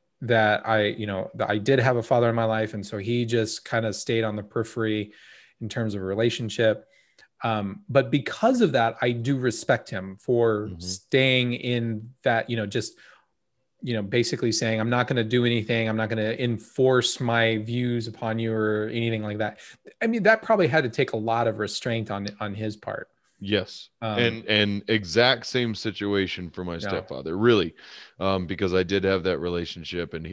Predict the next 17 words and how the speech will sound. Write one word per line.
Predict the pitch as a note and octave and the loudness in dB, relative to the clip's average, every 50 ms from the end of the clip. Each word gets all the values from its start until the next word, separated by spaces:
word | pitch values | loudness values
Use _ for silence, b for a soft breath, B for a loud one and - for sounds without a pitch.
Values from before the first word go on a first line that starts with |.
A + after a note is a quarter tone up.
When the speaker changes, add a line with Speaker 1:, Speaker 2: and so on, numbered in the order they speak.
| - | -6
Speaker 2:
and | - F2+ F2+ E2 | -6 -6 -6 -6
he | D#2 - - G#2 G#2+ G#2 | -8 -8 -4 -4 -2 -2
respected | G2 G2+ F#2+ - - - - F#2 F2 - - F2 | -2 -2 -2 -4 -4 -4 -4 -4 -4 -4 -6 -6
that, | D#2+ F2 E2+ D#2+ | -4 -4 -4 -4
never, | D#2+ F2 F2 F2+ F#2 G2 G#2 A2 G#2 F#2 G2+ G#2 G2+ - | -4 -6 -6 -2 0 2 2 2 2 0 0 -2 0 0
ever, | F#2+ G2+ G2+ F2 F#2 E2 - - _ _ | 0 0 0 0 -2 -6 -6 -8 _ _
uh, | - E2+ | -8 -6
wanted | F2+ E2+ D#2+ E2+ F2+ F#2+ G2 G2 F#2+ E2+ | -6 -6 -4 -4 -4 -4 -4 -4 -6 -8
to | - - F#2+ F#2 F2+ F2+ | -10 -8 -6 -4 -4 -4
or | F2 | -6
tried | E2 - - F#2 F2+ F2+ F2 - | -6 -6 -4 -2 -2 -2 -4 -6
to | - F#2+ F2+ | -8 -10 -10
take | D#2+ - - G#2 F#2+ F2 - | -10 -8 -8 -8 -6 -6 -6
away | E2+ E2+ F2+ F2+ F2+ | -4 -4 -2 -4 -4
from | - - F#2 F#2 | -6 -8 -6 -4
that. | F#2 F#2 F2+ B B B B B B B B B - | -4 -4 -4 B B B B B B B B B 2
And | B2+ C#3 C#3+ D3+ | 2 4 4 2